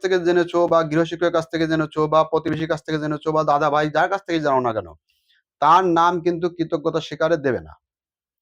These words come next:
কেন দেবে না? কারণ তুমি যে খাতাটি জমা দেবে, সেই খাতাটি কিন্তু তোমার ওই শিক্ষক বা শিক্ষিকাই দেখবেন, তিনি সাইন করবেন। সুতরাং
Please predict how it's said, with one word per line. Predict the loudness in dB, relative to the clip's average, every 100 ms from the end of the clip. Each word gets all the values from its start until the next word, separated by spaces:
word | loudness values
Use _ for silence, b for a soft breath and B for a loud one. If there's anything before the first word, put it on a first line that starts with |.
| _ _ -4
কেন | 0 2
দেবে | 2 2
না? | 0 -2 _ _ _ _
কারণ | 2 2 2
তুমি | 0 0 2 0
যে | 0 0
খাতাটি | 0 -2 0 0 -2
জমা | 0 2 2
দেবে, | 2 0 0
সেই | -2 -6
খাতাটি | -6 -2 -2 0
কিন্তু | 0 0 0
তোমার | 2 4
ওই | 2
শিক্ষক | 0 -4 -8 -2 -2
বা | -2
শিক্ষিকাই | -4 -8 -10 -2 0
দেখবেন, | 0 -2 -4 -10 -10 _ _ _
তিনি | 0 2 2
সাইন | 0 0 0
করবেন। | 0 -2 -6 -12 _ _
সুতরাং | _ 0 2 2